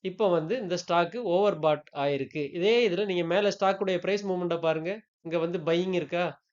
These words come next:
அதுக்கு கரெக்டா அது பையிங் ஜாஸ்தி ஆகுற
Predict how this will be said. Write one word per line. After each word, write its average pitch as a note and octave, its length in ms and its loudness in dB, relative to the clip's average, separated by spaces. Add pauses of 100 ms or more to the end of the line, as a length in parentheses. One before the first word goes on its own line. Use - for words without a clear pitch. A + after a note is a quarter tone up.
(220)
அதுக்கு D#3+ 260 -4
கரெக்டா F3 460 -4 (560)
அது E3 140 -2
பையிங் F#3+ 400 2
ஜாஸ்தி F3 360 2
ஆகுற E3+ 200 2